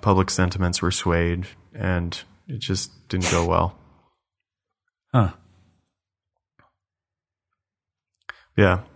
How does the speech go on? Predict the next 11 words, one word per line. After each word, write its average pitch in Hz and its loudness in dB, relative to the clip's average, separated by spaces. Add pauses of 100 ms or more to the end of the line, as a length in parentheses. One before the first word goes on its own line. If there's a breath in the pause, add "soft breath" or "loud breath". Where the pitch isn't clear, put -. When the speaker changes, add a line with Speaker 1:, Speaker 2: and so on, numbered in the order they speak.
(840)
Speaker 1:
My 120 8
Speaker 2:
Uh, 110 4
Speaker 1:
feelings 101 6
on 92 6
garbage 95 2
incineration 92 2
are 90 4
well 90 6
documented 85 0 (640)
as 92 -6 (200)
pro. 87 2